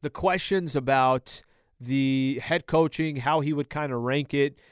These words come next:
if he can, uh, make his choice or pick the candidates that he wants to be the next coach of the Lakers. And then this portion about Russ, is there a way to make it fit if he does come back? We'll do all that coming up next. Thanks, thank you for being a part of Lakers Talk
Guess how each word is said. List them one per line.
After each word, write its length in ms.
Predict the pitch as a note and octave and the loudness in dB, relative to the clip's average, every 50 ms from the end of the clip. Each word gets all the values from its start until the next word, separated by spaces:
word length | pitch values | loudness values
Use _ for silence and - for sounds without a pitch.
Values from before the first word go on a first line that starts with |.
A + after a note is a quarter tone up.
| _ _ _ | _ _ _
if 280 | - D3 D3 C3+ A#2+ - | -4 -2 -2 -2 -2 -4
he 120 | - D#3 | -6 -6
can, 300 | - - C#3+ C3+ B2+ C3+ - - | -6 -6 -6 -8 -8 -12 -14 -12
uh, 180 | A#2 A#2+ A#2 A#2 | -10 -8 -8 -6
make 280 | B2 C3+ C#3+ D#3+ - | -4 -2 -2 -2 -2
his 160 | - D3 B2+ - | -2 -4 -6 -6
choice 440 | - - D3 D3 C#3+ C#3+ B2+ - | -6 -4 -2 0 0 0 0 -2
or 80 | - A2 | -6 -8
pick 260 | - - - D3 - | -6 -6 -6 -6 -6
the 80 | - C3 | -8 -10
candidates 560 | - - C#3+ C#3+ C#3 C#3 C3+ C#3 C3+ - - | -8 -6 -4 -4 -4 -2 -2 -4 -4 -4 -6
that 160 | - C3 A#2+ | -8 -8 -6
he 80 | A#2 B2 | -6 -6
wants 340 | A#2+ A#2 C3 C3+ C3+ - - | -4 -4 -4 -4 -4 -6 -10
to 100 | - B2+ | -10 -6
be 280 | B2+ C3 C3 B2+ A#2 - _ _ _ _ _ _ | -4 -4 -2 -4 -4 -6 _ _ _ _ _ _
the 100 | - C3+ | -6 -6
next 220 | C3+ C3 - - | -4 -4 -6 -4
coach 260 | - - D3+ D3 - - | 0 2 2 2 2 0
of 60 | C#3+ | 0
the 80 | C3+ | 0
Lakers. 580 | B2+ C3+ C3+ C3 C3 C3+ C3 C3 C3 - - - - _ _ _ _ _ | 0 0 0 0 0 0 0 0 0 -2 -6 -12 -18 _ _ _ _ _
And 200 | - C#3 C#3 C#3 | -6 -6 -4 -2
then 200 | C#3 C#3+ C#3 C3 | 0 0 0 0
this 180 | C3 C#3+ C#3 - | 0 -2 -2 -2
portion 400 | - - D#3+ E3 D3 - - D3+ | -2 -2 0 0 0 0 -4 -6
about 280 | C#3 C3 C3+ C3+ A2+ B2 | -2 -2 -2 -2 0 0
Russ, 460 | C3+ C#3+ C#3+ C3 B2 - - - - _ _ _ _ _ _ _ _ _ _ | 2 2 2 2 0 -4 -8 -12 -14 _ _ _ _ _ _ _ _ _ _
is 240 | - D3 C#3+ B2 - | -4 -4 -4 -2 0
there 160 | E3+ F3+ F3 | 2 4 4
a 40 | D#3+ | 6
way 160 | D#3+ D#3+ D#3+ | 4 4 4
to 60 | C#3+ | 2
make 240 | C3 C3 B2 A#2 - | 2 0 -2 -2 -4
it 80 | B2 | -6
fit 320 | - - - B2+ A#2+ A#2 - - | -8 -6 -6 -4 -4 -4 -6 -8
if 140 | A#2+ A#2 | -10 -8
he 60 | - B2+ | -6 -4
does 220 | C3 C3 B2+ - | -2 -2 -2 -4
come 160 | - B2 A#2 | -6 -6 -6
back? 220 | A2 A2+ A2 - - | -4 -6 -6 -6 -8
We'll 80 | A#2+ | -4
do 100 | A#2 D3 | 2 2
all 80 | D3+ D3+ | 4 4
that 140 | D3 C#3+ - | 4 0 -2
coming 200 | C#3+ C#3+ C#3+ C#3+ | -2 -4 -4 -4
up 80 | C3+ | -4
next. 300 | C#3+ D#3+ F3+ F#3 - - | -2 -2 -2 -2 -2 -4
Thanks, 220 | - D3+ C#3 - - - B2+ | -4 -4 -4 -6 -10 -10 -6
thank 160 | C#3+ E3 - | -4 -4 -4
you 40 | - | -4
for 80 | D#3 D3+ | -6 -6
being 180 | C#3+ D3 C#3 | -4 -4 -4
a 20 | C3 | -4
part 200 | - D3 D3 C3+ | -2 -2 0 0
of 60 | B2+ | 0
Lakers 300 | C3+ C3+ B2+ - A#2 - | -2 -4 -4 -6 -8 -4
Talk 320 | - B2 A#2+ A2+ - - | -2 -2 -2 -2 -4 -8